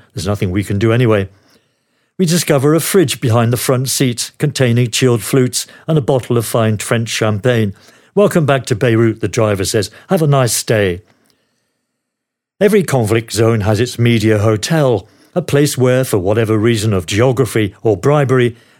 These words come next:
journalists can operate and communicate with reasonable safety and get fed and watered. So welcome to the Commodore Hotel in West Beirut,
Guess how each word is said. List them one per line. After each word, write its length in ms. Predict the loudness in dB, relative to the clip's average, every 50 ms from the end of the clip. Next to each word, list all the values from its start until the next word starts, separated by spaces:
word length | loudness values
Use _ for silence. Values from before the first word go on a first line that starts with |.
| _ -2
journalists 560 | 0 2 2 2 2 2 0 -2 -4 -8 -6
can 160 | -2 -2 0
operate 440 | 0 0 0 0 0 0 0 0 -2
and 100 | -6 -4
communicate 600 | -2 -2 0 0 0 0 0 0 0 0 -2 -2 -8 -16 -12 _
with 160 | -6 -4 -2 0
reasonable 480 | 0 0 0 0 -2 -2 -2 -2 -2
safety 560 | -2 0 0 0 0 0 -2 -2 -2 -4 -4 -8 _ _ _ _ _ -4
and 160 | -2 -2 0
get 180 | -2 -2 -4 -4
fed 260 | -2 -2 0 0 0
and 140 | 0 0 0
watered. 520 | 2 2 2 2 0 -2 -4 -4 -6 -10 _ _ _ _ _ _ _ _ _ _ _ _ _ _ _ _ _ _ _ _ _ _ _ _ _ _ _ _ _ _
So 160 | 0 2 2 4
welcome 420 | 4 4 2 2 2 0 0 0
to 120 | 0 0
the 100 | 0 -2
Commodore 520 | -2 -2 -2 0 0 0 0 0 0 0 0
Hotel 400 | 0 -2 -2 0 -2 0 0 0
in 140 | 0 0 0
West 300 | -2 -2 -2 -4 -4 -2
Beirut, 420 | -2 0 2 0 0 -2 -4